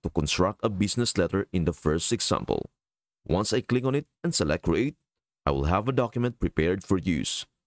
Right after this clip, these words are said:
or I just need to add the missing information. I could change my name, add the recipient's names and the date, and then perhaps take them out of the text altogether.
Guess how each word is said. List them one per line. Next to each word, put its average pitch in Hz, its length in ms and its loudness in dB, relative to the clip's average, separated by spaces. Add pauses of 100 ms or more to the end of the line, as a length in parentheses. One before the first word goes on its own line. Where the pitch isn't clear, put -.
(140)
or 135 160 2
I 165 60 0
just 151 240 -2
need 92 220 0
to - 120 -4
add 95 240 0
the 87 80 0
missing 85 380 0
information. 123 800 -2 (500)
I - 20 -12
could 180 180 -6
change 87 300 -2
my 67 80 0
name, 110 360 0 (500)
add 82 140 0
the 95 60 2
recipient's 107 600 0
names 107 360 0
and 85 120 0
the 78 80 0
date, 123 240 0 (420)
and 170 100 -2
then 180 120 0
perhaps 90 520 -2
take - 280 -2
them 107 260 0
out 82 320 0
of 82 80 -8
the - 80 -10
text - 400 -2
altogether. - 640 0